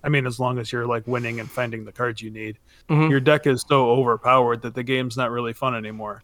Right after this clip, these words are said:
Speaker 1: Like, a lot of times I found myself, like, building a deck, building a deck, like, scrounging cards, trying to win cards, like, seeking out enemies, because you can get, like, specific cards as rewards from
Speaker 2: Mm-hmm.
Speaker 1: enemies. Um, and then I'll get to a point where it's, like,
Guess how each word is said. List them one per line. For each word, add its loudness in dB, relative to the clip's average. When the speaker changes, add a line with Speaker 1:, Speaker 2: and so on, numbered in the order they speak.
Speaker 1:
Like, 0
a 4
lot 8
of 4
times -2
I 4
found 2
myself, 0
like, -4
building 2
a 0
deck, 2
building 2
a -4
deck, 2
like, -8
scrounging -2
cards, 2
trying -6
to -4
win -4
cards, 0
like, -2
seeking -2
out 0
enemies, 0
because 0
you 4
can 0
get, 2
like, 0
specific -4
cards 2
as -6
rewards 0
from -14
Speaker 2:
Mm-hmm. -2
Speaker 1:
enemies. 0
Um, 2
and 4
then 6
I'll 6
get 4
to 4
a 4
point -2
where 2
it's, -10
like, 0